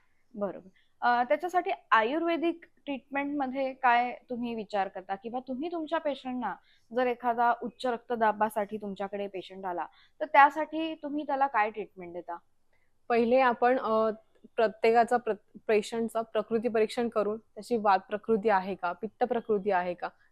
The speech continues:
Speaker 2: कारण mostly असं दिसतं की पित्त प्रकृती पेशंट्स जे असतात, तर त्यांच्यामध्ये थोडं सुद्धा, अ, तिखट, खारट, आंबट ह्या पदार्थांचं सेवन अतिप्रमाणात झालं, तर त्याच्यामुळे रक्ताची आणि पित्ताची दृष्टी होऊन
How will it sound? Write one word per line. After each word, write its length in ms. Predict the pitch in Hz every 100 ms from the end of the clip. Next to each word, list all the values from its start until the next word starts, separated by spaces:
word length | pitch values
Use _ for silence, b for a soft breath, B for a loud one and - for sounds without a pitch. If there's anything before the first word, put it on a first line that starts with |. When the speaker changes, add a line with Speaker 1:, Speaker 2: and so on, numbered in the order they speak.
| _
Speaker 2:
कारण 320 | 240 254 269
mostly 440 | 254 254 240 269 247
असं 160 | 254
दिसतं 280 | 247 233 254
की 200 | 240 262
पित्त 320 | 254 247 -
प्रकृती 460 | 240 240 226 254 247
पेशंट्स 520 | 233 220 233 226 -
जे 80 | 240
असतात, 300 | 220 - 180 - _ _ -
तर 100 | 226
त्यांच्यामध्ये 760 | 240 220 247 240 240 240 247 - -
थोडं 280 | 247 240 262
सुद्धा, 340 | 269 240 262 262 -
अ, 180 | 214 208 -
तिखट, 400 | 226 - 233 220 -
खारट, 320 | 240 208 208 208
आंबट 280 | 214 214 214
ह्या 160 | 233
पदार्थांचं 580 | 233 226 220 233 233 233
सेवन 300 | 240 226 226
अतिप्रमाणात 580 | 226 220 240 247 240 247
झालं, 320 | 233 233 160 - _ _ _ _
तर 100 | 247
त्याच्यामुळे 520 | 247 233 254 262 269
रक्ताची 540 | 269 240 - 262 262 311
आणि 180 | 285 302
पित्ताची 460 | 269 - 262 262
दृष्टी 380 | 254 254 - 285
होऊन 220 | 262 277